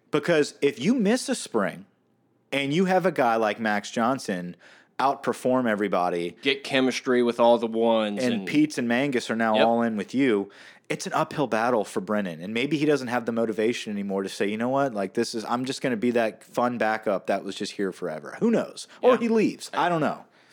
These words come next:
Speaker 2: Yeah, I, I don't know. It'll be interesting. Offensive, offensive,
Speaker 1: Peetz.
Speaker 2: yeah, Jake Peetz. So
Speaker 1: Who's Jake Peetz?
Speaker 2: I don't really even know. So it's,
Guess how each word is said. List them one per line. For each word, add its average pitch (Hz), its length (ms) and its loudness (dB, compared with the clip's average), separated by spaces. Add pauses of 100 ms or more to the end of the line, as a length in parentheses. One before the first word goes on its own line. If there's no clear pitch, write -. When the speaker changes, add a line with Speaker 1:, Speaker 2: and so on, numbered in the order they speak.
Speaker 2:
Yeah, 214 300 -2
I, 117 220 -4
I - 20 -2
don't 139 140 0
know. 147 220 2
It'll 131 160 0
be 139 140 2
interesting. 107 420 -4 (500)
Offensive, 185 520 2
offensive, 190 600 0
Speaker 1:
Peetz. - 240 -12
Speaker 2:
yeah, 202 160 -2
Jake 143 340 -4
Peetz. 151 460 -6
So 165 580 0 (140)
Speaker 1:
Who's 135 160 -2
Jake 92 280 -2
Peetz? - 360 -16 (120)
Speaker 2:
I 233 120 -2
don't 233 140 -4
really 87 260 -12
even 85 180 -12
know. - 200 -8 (200)
So 196 480 2 (240)
it's, 196 400 -2